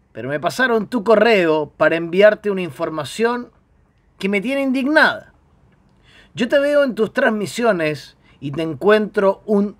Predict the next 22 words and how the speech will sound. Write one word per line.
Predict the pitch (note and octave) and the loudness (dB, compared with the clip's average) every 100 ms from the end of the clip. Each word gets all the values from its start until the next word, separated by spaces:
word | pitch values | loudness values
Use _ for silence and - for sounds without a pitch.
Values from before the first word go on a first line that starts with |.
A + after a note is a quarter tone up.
| _ | _
seco". | - - - D3 - - _ _ _ _ _ _ _ _ _ - | -14 -8 -6 -6 -8 -20 _ _ _ _ _ _ _ _ _ -16
Yo | G2 A#2+ | -8 -8
no | |
me | G2+ | -8
encuentro | F#2 G#2+ G2 | -8 -10 -10
seco, | G2 A#2+ C3+ C3+ | -8 -6 -4 -6
pero | G2 G2 - _ _ _ - | -8 -10 -14 _ _ _ -14
la | F#2+ | -12
persona | F2 - A2 | -10 -6 -4
que | G#2+ | -4
me | A2+ | -6
escribe | - B2+ B2 | -4 -2 -2
dice | G2 F#2 | -4 -12
así. | - - _ _ - - - | -18 -20 _ _ -20 -20 -4
"Pasa | - C#4 - F#3+ - _ _ _ _ _ _ | 0 2 0 -2 -4 _ _ _ _ _ _
que | - A3 | 0 2
desde | G3+ F#3 F#3+ | 2 0 0
que | E3+ G3 | 0 0
el | F#3+ | 0
Rojo | D4+ F4 D4+ C#4+ | 0 0 2 4
Edwards | C4 F3 C3 A2+ - - _ _ _ - | 4 2 -4 -6 -14 -20 _ _ _ -8
asumió | F3+ - F#3+ G#3 D#4 A3+ A2+ | -6 -4 -4 -2 0 -2 -4